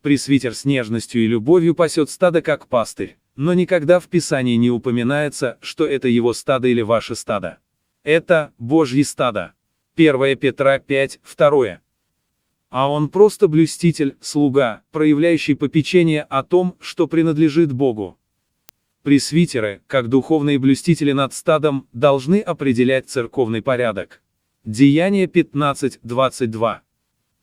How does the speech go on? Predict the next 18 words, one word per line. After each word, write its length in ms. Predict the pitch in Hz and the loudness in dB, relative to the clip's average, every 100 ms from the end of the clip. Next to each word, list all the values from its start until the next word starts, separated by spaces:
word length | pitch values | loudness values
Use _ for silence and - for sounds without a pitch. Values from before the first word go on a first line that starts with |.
| _ - | _ -8
Надзирать 640 | 135 147 113 131 131 139 | -2 -2 0 0 2 0
за 180 | 113 131 | 0 -2
стадом. 500 | - 135 110 82 80 _ _ _ _ | -2 -4 -2 -6 -10 _ _ _ _
Деяние 640 | 104 113 127 143 190 202 160 | -2 2 4 4 2 0 0
двадцать 580 | 131 160 165 151 - - | 0 0 2 -2 -6 -8
двадцать 500 | 120 139 139 135 120 | 0 0 0 -4 0
восемь. 440 | 127 113 90 78 _ _ _ _ _ _ _ _ | 0 0 -6 -12 _ _ _ _ _ _ _ _
Рукополагать 720 | 147 147 156 147 135 151 143 | -4 -2 -2 0 2 2 0
других. 580 | 135 135 117 110 - - _ _ _ - | 0 0 2 0 -2 -16 _ _ _ 2
Первое 380 | 151 127 117 | 2 4 -2
Тимофею 560 | 110 117 120 - 151 127 | -4 -4 -4 2 4 4
четыре, 540 | - 131 151 139 120 - | 2 -2 2 0 0 -2
четвертое. 760 | 180 170 156 127 - 87 76 _ _ _ _ _ _ _ _ _ _ _ _ | -4 -2 0 -2 -4 -10 -12 _ _ _ _ _ _ _ _ _ _ _ _
Управлять, 680 | 143 127 127 117 175 196 - | -4 -2 0 2 0 0 -8
научать 600 | - 151 139 123 175 190 - | -4 -2 -2 0 0 0 -4
и 80 | 170 | -2
трудиться 520 | 175 165 165 - 170 | 2 2 2 0 -2
словом. 560 | - 156 131 104 85 | 2 2 2 0 -6